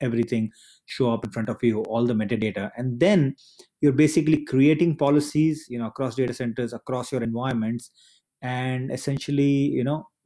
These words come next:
that's it. When we do the rest, you don't even need to create an A W S account or, or a cloud account, to speak. You're not seeing the cloud underneath other than, you know, maybe just picking a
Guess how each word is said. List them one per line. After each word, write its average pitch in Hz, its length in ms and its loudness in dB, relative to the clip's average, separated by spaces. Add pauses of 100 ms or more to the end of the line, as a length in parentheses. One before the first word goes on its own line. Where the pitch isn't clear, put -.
that's 135 180 -4
it. 180 140 0 (200)
When 110 220 -6
we 120 60 -2
do 131 100 4
the 123 80 0
rest, 131 240 -2
you 123 60 0
don't 139 240 2
even 151 180 4
need 151 300 2
to 294 200 0
create 131 360 2 (480)
an 139 80 -4
A 127 80 -2
W 117 160 -2
S 113 100 -8
account 110 500 -10
or, 110 120 -14
or 107 420 -16
a - 160 -14
cloud 113 180 -6
account, 107 240 -10
to - 60 -12
speak. 101 260 -8
You're 117 100 -2
not 127 220 -2
seeing 139 440 4 (340)
the 127 80 0
cloud 127 260 4
underneath 120 460 4
other 120 220 -2
than, 117 260 0
you 120 80 -6
know, 117 60 -2
maybe 113 240 0
just 113 200 -6
picking 123 280 -2
a 107 80 0